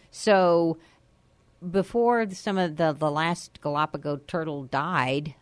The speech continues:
um, recently, luckily they had mapped all of his genes. His entire genome had been mapped, and they're looking at it. So there's a lot of different things that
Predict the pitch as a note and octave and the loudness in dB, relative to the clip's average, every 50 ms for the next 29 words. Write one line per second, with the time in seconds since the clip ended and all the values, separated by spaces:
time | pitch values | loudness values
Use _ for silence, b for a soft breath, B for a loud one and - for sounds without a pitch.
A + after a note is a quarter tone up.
0 | _ - D#3+ D3+ C#3+ C#3 C3 C3 C3 - - - - D#3+ F#3 G3 G3+ - - G3 | _ -10 -8 -6 -6 -6 -6 -8 -8 -12 -14 -12 -8 -6 -4 -4 -4 -4 -6 -6
1 | D#3 - C#3+ C#3+ C3+ C#3 C#3 B B B B B B - F3 F#3+ G3+ A#3 - - | -4 -4 -4 -4 -4 -4 -6 B B B B B B -4 -2 -2 -2 -2 -2 -4
2 | A#3+ A3 G3 F3 D#3 D3 D3 D3 - - C#3+ D#3 D#3+ E3 E3+ E3 D#3 E3 D3+ C3+ | -4 -4 -2 -2 -2 -2 -2 -4 -6 -6 -6 -4 -4 -2 -4 -4 -6 -8 -8 -8
3 | C#3 C#3+ D3+ E3+ G3 G3+ F#3 - - - D3 D3+ E3+ F3+ F#3 D#3 E3+ D#3 C#3 B2+ | -8 -6 -6 -6 -6 -8 -8 -10 -8 -6 -4 -4 -2 -4 -4 -4 -4 -6 -6 -8
4 | - - C#3+ D#3+ G3+ F#3 C#3+ C3 - C#3 C3 C3 C#3 C3+ - - D#3 E3 F#3 F3+ | -8 -8 -6 -4 -4 -4 -6 -8 -10 -10 -10 -10 -10 -10 -10 -10 -8 -8 -8 -8
5 | C#3+ - C#3+ D#3+ F#3 F#3+ E3 B2+ A2 B2+ B2 C#3 C#3 C3 - C#3 C3+ B2+ B2+ C#3 | -8 -8 -6 -4 -4 -4 -4 -6 -8 -10 -10 -10 -10 -8 -8 -8 -8 -6 -8 -8
6 | D#3 G3+ A#3+ A#3 F3 C#3+ - - - - B B B B B B - F#3 F#3+ F#3+ | -8 -8 -6 -6 -8 -8 -10 -14 -20 -20 B B B B B B -4 -2 0 2
7 | F#3 F#3 F3+ F3+ G#3 D4 - - C4+ G#3+ F3 D#3 D3 D3 D3+ - - - - - | 2 0 0 -2 -4 -6 -6 -4 -4 -4 -2 -2 -2 -2 -4 -4 -6 -6 -2 0
8 | G3 F#3 F3 E3 E3+ D#3+ - - G3+ G#3 F#3+ F#3 F3 E3+ F3 F#3 G3 G#3+ G#3 F3+ | 2 2 2 2 0 -2 -4 -6 -6 -6 -6 -6 -6 -6 -6 -6 -4 -6 -6 -6
9 | - - F3 E3 - F3+ - F3 - A#3 B3+ C#4 B3+ A3+ - - D#3 | -8 -8 -8 -6 -6 -8 -8 -8 -10 -8 -6 -6 -6 -6 -8 -10 -12